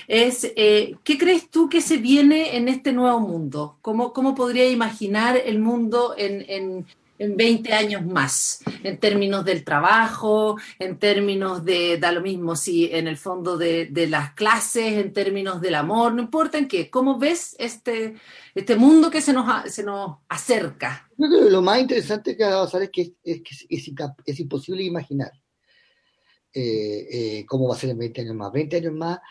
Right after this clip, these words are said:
Speaker 2: eh, es, es mucho tiempo.
Speaker 1: Cinco, cinco, cinco. <laughs> Tampoco.
Speaker 2: No, yo, yo creo que, que, que en, en gran, a grandes rasgos las cosas no van a cambiar demasiado y van a cambiar mucho. O sea, quiero decir,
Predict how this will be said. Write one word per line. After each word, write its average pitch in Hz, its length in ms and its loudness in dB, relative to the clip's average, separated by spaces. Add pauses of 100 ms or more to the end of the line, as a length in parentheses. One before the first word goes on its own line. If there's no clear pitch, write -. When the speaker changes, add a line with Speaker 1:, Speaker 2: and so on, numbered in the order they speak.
(300)
Speaker 2:
eh, 139 460 -10
es, 135 220 -2 (200)
es 120 120 -12
mucho 190 420 -2
tiempo. 156 560 -4 (300)
Speaker 1:
Cinco, 254 280 -8
cinco, 233 400 4 (200)
cinco. - 340 -8 (400)
<laughs> - 1160 -2 (400)
Tampoco. 220 760 4 (380)
Speaker 2:
No, 302 400 6
yo, 254 240 4
yo 233 180 2
creo 349 180 2
que, 285 460 -2
que, 233 180 -8
que 233 120 -8
en, 226 180 -8
en 220 140 -6
gran, 240 220 -2
a 202 100 2
grandes 247 240 4
rasgos 285 260 4
las 262 100 2
cosas 247 360 -2
no 202 80 0
van 220 140 2
a 220 40 -6
cambiar 208 320 -2
demasiado 233 640 2
y 214 80 -4
van 196 120 -2
a 190 40 -6
cambiar 196 220 -4
mucho. 220 440 2
O 147 140 -6
sea, 165 220 -2 (420)
quiero 180 200 6
decir, 170 340 0